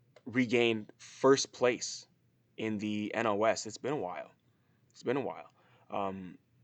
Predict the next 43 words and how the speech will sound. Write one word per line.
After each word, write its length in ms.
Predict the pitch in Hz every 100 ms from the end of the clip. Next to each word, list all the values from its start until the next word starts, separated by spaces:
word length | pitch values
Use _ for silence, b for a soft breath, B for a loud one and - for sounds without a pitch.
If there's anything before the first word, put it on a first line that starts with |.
| _ _
I 60 | 101
mean, 180 | 101 101
but 220 | 101 95 - 78
they 80 |
spent 220 | 101 123 110
the 60 |
whole 140 | 113 110
summer 380 | - 113 110
kinda 240 | 104 113 101
chasing 400 | - 113 107 110
San 280 | - 110 104
Fran, 400 | - 113 113 113 b b b b -
but 100 | 101
they 100 | 104
won 280 | 110 120
last 240 | 120 113 -
night 260 | 110 113
with 160 | 90 104
Max 320 | 110 110 -
Scherzer. 380 | 113 113 107 107 - _ _ b b b b _
And 560 | - 101 104 104 101 92 _ _ _ _
even 200 | 131 135
on 160 | 139 131
a 60 |
night 240 | 120 120 120
where 160 | 120
Scherzer 380 | 110 - 117 113
didn't 180 | 104 117
get 160 | 113 107
the 60 |
win, 220 | 101 113
he 80 | 110
got 200 | 110 107 -
taken 280 | - 120 110
out 160 | 107 107
of 60 |
the 60 | 101
game 320 | 98 107 107
because 220 | 101 107
of 80 | 101
a 80 | 98
hamstring 460 | - 113 123 123 104
precau-, 460 | 107 - 107 104